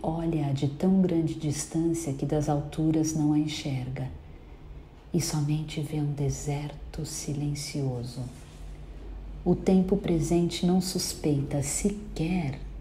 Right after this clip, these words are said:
no deserto nu a orgíaca festa de ciganos.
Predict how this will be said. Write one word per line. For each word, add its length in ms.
no 160
deserto 760
nu 400
a 120
orgíaca 1000
festa 800
de 140
ciganos. 1000